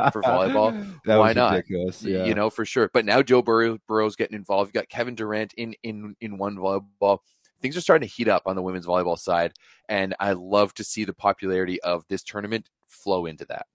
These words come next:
Speaker 2: Yeah, th-, this is the, kind of an annual conversation that we have about the N C double A women's volleyball tournament. How do we capitalize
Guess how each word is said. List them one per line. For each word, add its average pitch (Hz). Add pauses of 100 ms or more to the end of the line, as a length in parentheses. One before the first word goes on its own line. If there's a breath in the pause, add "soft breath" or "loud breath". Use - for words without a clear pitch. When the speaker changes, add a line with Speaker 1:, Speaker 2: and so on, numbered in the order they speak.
(560 soft breath)
Speaker 2:
Yeah, 117
th-, 113
this 123
is 151
the, 139
kind 143
of 127
an 120
annual 120
conversation 104
that 95
we 95
have 95
about 95
the 117
N 101
C -
double 101
A 98
women's 92
volleyball 90
tournament. 87
How 117
do 131
we 123
capitalize 95